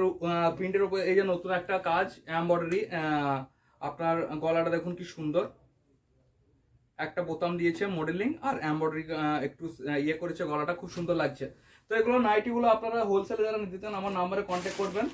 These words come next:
আর, আহ, আমার নাম্বারটি স্ক্রিনে দেওয়া আছে দেখুন, হোলসেল আর, আহ, রিটেল দুটো দেওয়া হয়। আহ, আবার একটা এই যে প্রিন্টটা দেখুন,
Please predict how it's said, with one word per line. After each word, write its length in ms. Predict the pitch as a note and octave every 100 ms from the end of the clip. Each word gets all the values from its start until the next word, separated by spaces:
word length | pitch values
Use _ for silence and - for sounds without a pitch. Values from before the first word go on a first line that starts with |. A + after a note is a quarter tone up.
| - - -
আর, 420 | F3+ F3+ F3+ F3+ F3+
আহ, 340 | F3 E3+ E3+ D3+ - - - - - -
আমার 200 | E3+ G3+
নাম্বারটি 300 | F#3+ G3+ A#3+
স্ক্রিনে 340 | A3 - G3+ G#3
দেওয়া 200 | G3+ F#3+
আছে 140 | F#3
দেখুন, 280 | F#3 F3+ C4+ - - -
হোলসেল 360 | F#3 G#3+ - B3
আর, 140 | A#3+ A3
আহ, 220 | A3 G3+
রিটেল 220 | F#3 G3 G#3
দুটো 180 | F#3 G#3
দেওয়া 200 | G3+ G3 G#3
হয়। 160 | A#3+ E4+ - - - - - -
আহ, 320 | E3+ E3+ E3+ E3 - - - E3+
আবার 160 | F#3 F#3
একটা 200 | F3+ G3 F#3+ F3+
এই 60 | F3+
যে 160 | F3+ F3+ F3 - _ -
প্রিন্টটা 220 | G3 F#3 F3+
দেখুন, 180 | E3+